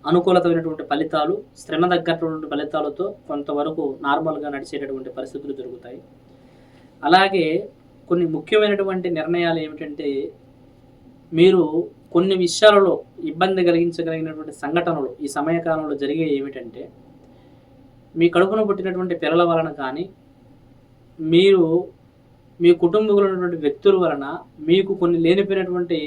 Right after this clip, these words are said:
అప్రతిష్ట పడేటటువంటి పరిస్థితులు ఎదురవుతాయి. లేదు, కొంతమంది వివాహేతర సంబంధాల వలన,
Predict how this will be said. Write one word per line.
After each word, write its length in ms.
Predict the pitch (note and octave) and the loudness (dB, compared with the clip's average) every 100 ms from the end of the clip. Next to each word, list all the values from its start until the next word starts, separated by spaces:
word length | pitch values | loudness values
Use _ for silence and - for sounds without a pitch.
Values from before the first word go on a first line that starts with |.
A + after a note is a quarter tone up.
| E3 - C#3 | -8 -8 -6
అప్రతిష్ట 540 | - F#3 F3+ - F3+ F3 | -4 -4 -4 -6 -6 -2
పడేటటువంటి 760 | E3 D#3+ D#3 D#3 D#3 D#3 C#3+ C#3+ | 0 0 -4 -6 -8 -10 -10 -8
పరిస్థితులు 440 | D#3+ - F3 F3 D#3 | -8 -6 -2 -2 -2
ఎదురవుతాయి. 520 | D#3 C#3+ C#3+ C#3 E3 - - - - - - - - - - - | -4 -6 -6 -8 -8 -12 -20 -20 -20 -20 -20 -20 -20 -20 -20 0
లేదు, 280 | E3 F#3+ G3 F3+ | 4 6 6 4
కొంతమంది 540 | F3 E3+ E3+ F3 G3+ E3+ F#3 - D#3+ | 0 2 0 0 2 2 2 -2 2
వివాహేతర 440 | E3+ G3 F#3+ F#3+ E3+ | 4 4 2 -2 -4
సంబంధాల 420 | D#3+ E3 E3 D#3+ D#3+ | -4 -2 0 0 0
వలన, 240 | C#3+ C#3 | -4 -8